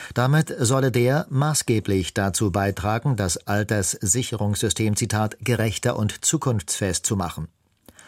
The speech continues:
Anders als etwa beim F-D-P-Konzept des Generationenkapitals wollten die Grünen hier aber eine ökologische und soziale Komponente einbauen.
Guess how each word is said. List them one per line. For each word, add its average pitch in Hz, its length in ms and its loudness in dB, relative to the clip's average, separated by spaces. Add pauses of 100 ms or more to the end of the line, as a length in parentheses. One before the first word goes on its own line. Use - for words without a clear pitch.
(400)
Anders 165 380 4
als 143 260 2
etwa 127 280 2
beim 113 240 2
F-D-P-Konzept 110 1000 0
des 101 200 2
Generationenkapitals 110 1120 0 (420)
wollten 120 360 2
die 107 140 2
Grünen 123 440 4
hier 131 280 2
aber 120 200 0
eine 113 300 2
ökologische 143 680 4
und 135 240 0
soziale 131 560 2
Komponente 98 560 0
einbauen. 92 460 -2